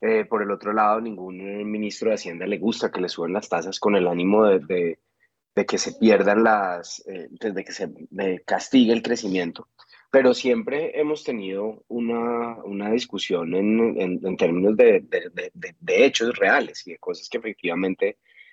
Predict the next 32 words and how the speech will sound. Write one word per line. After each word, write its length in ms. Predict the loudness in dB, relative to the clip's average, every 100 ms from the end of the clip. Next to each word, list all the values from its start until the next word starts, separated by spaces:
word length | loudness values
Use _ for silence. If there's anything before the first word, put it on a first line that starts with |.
| _ 0
eh, 120 | 0
se 120 | -2
están, 360 | -4 -4 -2 0
em, 600 | 2 2 4 2 0 -2
viendo. 380 | 2 4 4 0
Acá 220 | -2 -2
tenemos 360 | 0 0 0 -4
es 120 | -4
una 100 | -4
discusión 420 | -4 -8 -6 -6
mucho 240 | -6 -2
más 200 | 0 0
en 80 | 0
posiciones 600 | 0 0 -2 -2 -2 -2
que 240 | 0 0 -2 -16 -10 -2
es 160 | 0
lo 100 | 0
que 140 | 2 4
me, 220 | 4 2
me 160 | -2 -2
parece 300 | -4 -6 -4
preocupante. 580 | -4 -2 0 0 -2 -14 _ 2
Em, 480 | 4 4 2 -4 -12 _ -20 -12 -4
recogiendo 460 | 2 4 4 4
lo 100 | 2
que 120 | 2
dice 220 | -2 -2 -2
Nelson, 440 | -2 -4 -10 -8
la, 420 | -2 -2 0 -2
mm, 380 | -2 -2 -4 -6 -4 -2
el, 460 | 0 0 0 0
el 640 | 0 0 2 2 0 -2